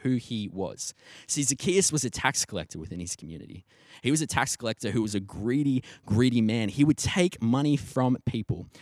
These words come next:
and he'd take their taxes and was enriching himself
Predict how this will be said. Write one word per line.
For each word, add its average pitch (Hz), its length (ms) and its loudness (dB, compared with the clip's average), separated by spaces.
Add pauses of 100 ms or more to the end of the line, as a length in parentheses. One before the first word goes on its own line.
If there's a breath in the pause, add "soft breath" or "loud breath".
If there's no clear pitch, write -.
(100)
and 117 140 -2
he'd 131 120 0
take 185 240 0
their 156 140 2
taxes - 480 -4
and 107 140 -2
was 120 160 -2
enriching 143 520 2
himself 107 640 -2